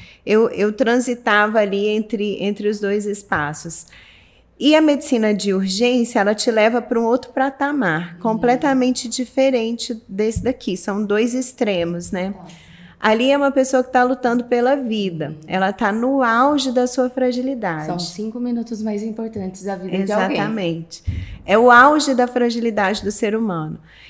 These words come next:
Speaker 1: E aí, se você não fizer o seu melhor, ele vai perder o bem mais precioso que ele tem, que é a vida. Do outro lado, é o contrário. É um paciente que tá no auge da sua saúde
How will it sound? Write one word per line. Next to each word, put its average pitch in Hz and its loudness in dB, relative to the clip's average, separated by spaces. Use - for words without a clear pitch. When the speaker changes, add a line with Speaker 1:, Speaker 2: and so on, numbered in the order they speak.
Speaker 1:
E 214 2
aí, 214 4
se 269 2
você 254 2
não 240 0
fizer 226 0
o 220 -2
seu 220 0
melhor, 196 -2
ele 208 -2
vai 226 -2
perder 220 0
o 208 -2
bem 214 -4
mais 214 -2
precioso 220 -4
que - -8
ele 208 -6
tem, 185 -8
que 202 -10
é 196 -6
a 208 -4
vida. 170 -8
Do 226 4
outro 254 4
lado, 233 4
é 220 4
o 220 0
contrário. 196 -2
É 190 0
um 214 0
paciente 220 2
que - -6
tá 214 -4
no 226 -2
auge 262 2
da 233 2
sua 220 -2
saúde 190 -4